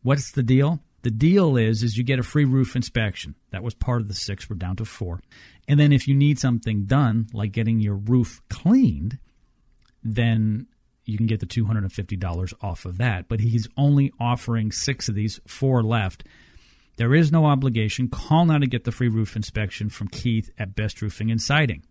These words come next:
His number, two eight one, five four seven, six three one three. Two eight one, five four seven, six three one three.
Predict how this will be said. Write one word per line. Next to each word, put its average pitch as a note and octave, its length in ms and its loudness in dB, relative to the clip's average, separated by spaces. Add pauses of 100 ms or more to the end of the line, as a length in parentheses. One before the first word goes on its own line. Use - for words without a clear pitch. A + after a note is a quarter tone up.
(320)
His C#3 220 2
number, C3 260 4
two D#3 280 4
eight A3 140 2
one, C3 380 2 (400)
five B2 300 -2
four E3 180 0
seven, A#2+ 440 -2 (280)
six - 420 -4
three C3+ 360 2
one A#2 340 2
three. A2 360 0 (760)
Two D3 280 6
eight F3+ 140 2
one, B2 340 4 (220)
five A#2+ 300 -2
four D3 180 0
seven, A#2 440 0 (240)
six - 580 -4
three A#2 540 2 (240)
one A2+ 520 2 (220)
three. D3 560 0